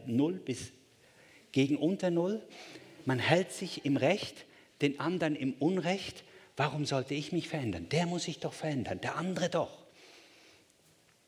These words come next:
Und wenn ich mir dann so sehr leid getan habe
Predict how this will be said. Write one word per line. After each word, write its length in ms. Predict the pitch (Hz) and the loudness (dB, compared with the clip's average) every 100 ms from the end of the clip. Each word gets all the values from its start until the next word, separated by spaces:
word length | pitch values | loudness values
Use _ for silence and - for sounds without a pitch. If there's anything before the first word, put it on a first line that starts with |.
| _ - - - _ _ | _ -20 -20 -20 _ _
Und 80 | - | -2
wenn 120 | 139 | 2
ich 160 | 160 - | 0 2
mir 120 | 170 | 2
dann 160 | 160 147 | 2 0
so 160 | 170 | 0
sehr 180 | 180 170 | 2 4
leid 320 | 165 160 180 | 4 2 0
getan 420 | 185 185 156 147 107 | -4 -2 -2 0 0
habe 320 | 117 165 | -2 0